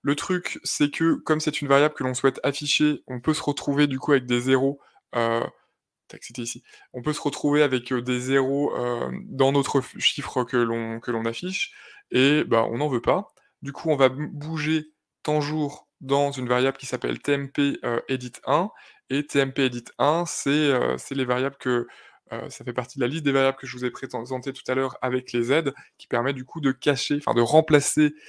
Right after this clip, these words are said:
les zéros par, euh, par des espaces lorsqu'on, qu'on fait l'affichage.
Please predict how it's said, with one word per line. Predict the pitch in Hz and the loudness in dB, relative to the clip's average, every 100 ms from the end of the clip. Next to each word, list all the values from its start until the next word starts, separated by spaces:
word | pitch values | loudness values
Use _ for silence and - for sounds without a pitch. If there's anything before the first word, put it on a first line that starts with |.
| - - | -18 -2
les | 127 131 123 | 2 2 4
zéros | 135 131 127 | 4 4 2
par, | 127 131 123 120 | 4 4 4 0
euh, | 117 | -2
par | - 127 | -2 0
des | 120 113 | 0 0
espaces | - 139 147 - - | -2 -2 -2 -6 -6
lorsqu'on, | 120 120 - 117 117 | -6 -6 -8 -6 -6
qu'on | - 120 | -8 -6
fait | 127 | -4
l'affichage. | 120 123 - - 139 | -4 -6 -6 -8 -10